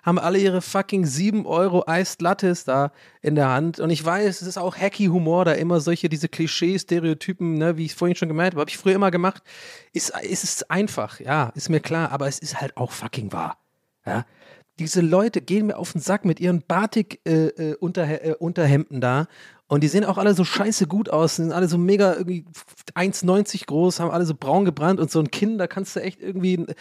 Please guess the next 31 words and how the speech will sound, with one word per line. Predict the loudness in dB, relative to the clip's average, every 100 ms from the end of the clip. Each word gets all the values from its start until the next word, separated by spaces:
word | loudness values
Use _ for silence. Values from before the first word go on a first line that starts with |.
| -18 -12 -4
ein, | 0
äh, | 2 2
ein, | 0 -4
ein | -4
Sch-, | -6 -6 -6 -6
ein |
Schwert | -4 0 -2 0
drauf, | -2 -2 -6 -20 -20 _ -2
äh, | -2
schmieden, | 0 0 0 0 0
wie |
so | 0
ein | 0
Amboss | 2 2 2 0 -4 -10 _ -14
ist | -10 -8
das. | -10 -10
Äh, | -12 -12
ich | -10
weiß | -10 -8
ja |
auch | -8
nicht, | -8 -10 -16 -14
komischer | -10 -10 -6
Vergleich, | -6 -4 -4 -4
aber | -8
vielleicht | -8 -10 -6
checkt | -4
mal, | 0
was | -2 -2
ich |
meine. | -6 -6